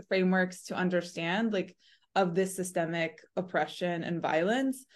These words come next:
But, you know, just as we're, we've just talked about it in, like, the last few minutes, it's not impossible for people to, like, learn these terms, to learn these frameworks, to learn how it's applied in Israel and Palestine to the Palestinians,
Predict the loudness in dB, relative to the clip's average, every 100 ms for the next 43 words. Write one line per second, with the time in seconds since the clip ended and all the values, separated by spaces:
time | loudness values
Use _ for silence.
0 | -20 -20 _ 4 6 6 4 -8 -20 _
1 | _ 0 2 4 4 2 2 2 2 2
2 | 4 4 2 0 -2 -4 -2 2 4 4
3 | 0 0 -2 -2 0 2 0 -4 -4 -2
4 | 0 2 0 -2 -4 -2 2 2 2 -2
5 | -4 -4 -6 -4 -2 -2 -2 -2 -2 -2
6 | -2 -2 -2 4 4 4 4 0 -2 -2
7 | 0 0 0 -2 -2 2 4 2 0 0
8 | 2 4 4 0 -4 -6 0 0 0 0
9 | 2 2 -2 -2 0 2 2 0 -6 -20
10 | -20 _ 2 4 4 4 4 2 0 0
11 | 2 0 -2 -2 -4 -4 -4 0 0 0
12 | -4 -6 -2 0 2 2